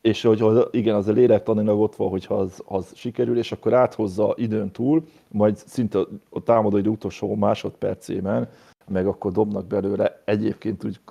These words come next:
kvázi emberről egy triplát. Tehát azt, azt, azt, azt, azt ott, hogyha meg tudtuk volna úszni, vagy azért, mert a játékvezetők éberek, vagy azért, hogy az egy kicsit extra tripla, az ott, az ott lejött volna,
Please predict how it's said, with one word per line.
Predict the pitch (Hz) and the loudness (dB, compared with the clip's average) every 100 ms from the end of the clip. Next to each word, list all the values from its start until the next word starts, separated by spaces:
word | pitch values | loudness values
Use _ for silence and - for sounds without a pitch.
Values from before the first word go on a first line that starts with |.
| - | -20
kvázi | - 113 95 101 | 0 0 2 -2
emberről | 95 95 92 - 98 | -2 -4 -4 -4 -4
egy | - - | -6 -8
triplát. | - 110 - 120 117 - _ _ _ _ _ | -8 -6 -4 -4 -4 -8 _ _ _ _ _
Tehát | - - - | -6 -6 -4
azt, | 113 - - | -6 -6 -2
azt, | 107 101 - | 0 0 -2
azt, | - - | -4 -4
azt, | 98 90 - | -10 -10 -4
azt | 104 104 - | -2 -2 -2
ott, | 107 | -4
hogyha | - 101 - | 0 -2 -2
meg | 110 120 - | -4 -4 -6
tudtuk | - 107 - - | -10 -10 -8 -8
volna | 107 104 107 | -6 -4 -2
úszni, | 113 113 - 107 | -4 -6 -8 -6
vagy | 110 | -2
azért, | 104 107 101 | -2 -4 -4
mert | 101 202 | -4 -6
a | 101 | -4
játékvezetők | 104 101 - - 95 - - - | -4 -4 -6 -10 -12 -6 -6 -4
éberek, | 113 95 98 101 | -4 -2 -4 -2
vagy | 110 107 | -2 -2
azért, | 98 113 | -4 -4
hogy | 98 107 | -6 -8
az | 104 | -6
egy | 101 | -8
kicsit | - 117 98 - _ - - _ _ _ _ | -8 -10 -10 -14 _ -20 -20 _ _ _ _
extra | 110 101 - 101 | -4 -4 -6 -6
tripla, | - 110 107 117 | -4 -2 0 0
az | 104 | 0
ott, | 98 - | -4 -6
az | - 98 | -6 -4
ott | 98 - | -4 0
lejött | 113 107 - | 0 0 -2
volna, | 107 107 107 | -2 0 -2